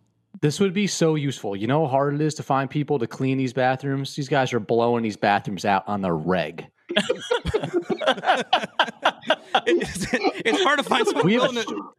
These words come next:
Speaker 1: we have a strict one-person policy in these bathrooms at one time. You gotta consider, we're in Newark, New Jersey. Like, part of our policy is we only allow truck drivers to use our bathrooms because we would have all types of wild stuff happening. But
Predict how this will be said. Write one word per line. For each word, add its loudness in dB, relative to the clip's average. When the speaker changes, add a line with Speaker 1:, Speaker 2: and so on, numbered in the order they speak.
Speaker 1:
we 4
have 2
a 4
strict 0
one-person 0
policy 2
in -2
these -4
bathrooms 0
at 0
one -2
time. -2
You 0
gotta 2
consider, 0
we're 0
in -2
Newark, 0
New -2
Jersey. -2
Like, -4
part 2
of 2
our 2
policy 2
is 0
we 0
only 0
allow 2
truck -4
drivers -2
to -8
use -2
our -2
bathrooms -2
because -4
we -2
would 0
have 2
all 4
types -4
of -4
wild 2
stuff -4
happening. -4
But -2